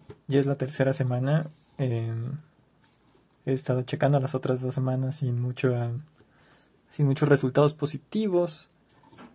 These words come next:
ya que no ha desarrollado raíz. La vez pasada se veía un poco hinchada la parte de abajo de la peresquiopsis,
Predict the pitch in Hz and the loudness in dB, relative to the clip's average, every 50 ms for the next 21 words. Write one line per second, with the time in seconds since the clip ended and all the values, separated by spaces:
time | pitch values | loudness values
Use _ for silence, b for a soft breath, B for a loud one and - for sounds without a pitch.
0 | _ - 165 151 143 139 - 143 135 135 135 139 143 143 143 139 135 135 - 147 | _ -4 -2 -2 -2 0 0 0 2 2 2 4 4 4 4 2 0 -2 -2 -2
1 | 143 135 131 139 139 143 143 151 151 180 196 185 - 139 131 127 135 139 - - | -2 0 0 2 2 2 2 2 2 0 0 -2 -2 0 0 0 0 -2 -2 -2
2 | 147 151 - 147 143 143 147 135 131 127 123 127 131 135 131 131 131 131 - 127 | -2 0 2 0 0 0 0 -2 -4 -2 0 0 0 0 0 -2 -2 -2 -2 -4
3 | 123 127 - - 127 131 139 131 127 123 - - 123 151 156 143 131 131 127 131 | -6 -4 -2 -2 0 0 0 -2 -4 -6 -6 -6 -8 -6 -4 -4 -2 -2 -2 -4
4 | 139 - - 139 131 131 131 131 - 151 151 151 156 - - 190 - - 190 185 | -6 -4 -4 -4 -4 -4 -6 -6 -2 -2 -2 -2 -2 -4 -6 -6 -6 -6 -10 -10
5 | - - | -10 -12